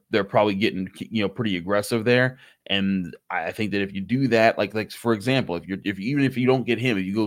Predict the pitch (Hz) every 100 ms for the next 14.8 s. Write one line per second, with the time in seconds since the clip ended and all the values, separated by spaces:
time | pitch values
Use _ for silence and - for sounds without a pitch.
0 | - - 127 104 95 101 117 - 104 98
1 | 123 - 127 120 104 104 117 113 - 95
2 | - - 104 - 95 92 - - _ 98
3 | 95 113 107 - - 101 101 - - 123
4 | 117 95 80 - - _ _ 113 196 226
5 | 220 196 131 - 131 113 95 76 73 -
6 | _ _ 104 113 175 180 160 143 131 120
7 | 110 120 110 101 82 - _ - 92 92
8 | 107 123 131 131 165 170 123 82 - _
9 | _ - 113 110 101 143 185 180 165 135
10 | 139 135 113 87 78 _ _ _ 131 156
11 | 160 - - - 117 123 120 117 - _
12 | _ - 110 107 - 110 101 _ _ _
13 | _ _ 101 107 117 110 98 98 95 -
14 | 87 92 90 78 - - 65